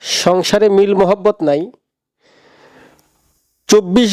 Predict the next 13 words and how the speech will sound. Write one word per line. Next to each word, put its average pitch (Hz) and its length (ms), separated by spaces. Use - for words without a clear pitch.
ঘন্টা 208 340
সংসারে 208 440
অশান্তি 214 600
লেগে 190 220
আছে, 120 220
ছেলে 202 480
মেয়ে 220 220
বনিমনা 208 480
নাই, 170 120
বাপ 175 160
ছেলে 214 200
বনিমনা 196 420
নাই, 165 120